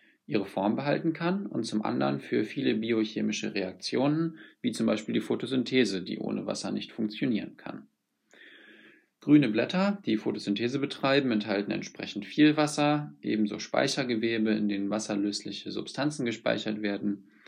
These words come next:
oder, ähm, grüne Stängel, die einen starken Turgor brauchen und voll turgeszent sein müssen, um ihre Form zu behalten.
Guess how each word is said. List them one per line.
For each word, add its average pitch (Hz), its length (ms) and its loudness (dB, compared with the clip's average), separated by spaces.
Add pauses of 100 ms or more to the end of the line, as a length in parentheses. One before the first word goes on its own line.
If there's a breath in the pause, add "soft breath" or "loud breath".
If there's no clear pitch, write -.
(920 loud breath)
oder, 107 840 4
ähm, 95 420 -4
grüne 117 300 2
Stängel, 135 680 2
die 107 380 0
einen 101 460 -2
starken 107 380 -2
Turgor 120 480 0
brauchen 107 460 2
und 104 160 -4
voll 110 180 4
turgeszent 107 600 -2
sein 104 240 2
müssen, 101 420 -2
um 98 500 -2 (320 loud breath)
ihre 113 200 -2
Form 101 240 -2
zu 95 160 -8
behalten. 92 560 -10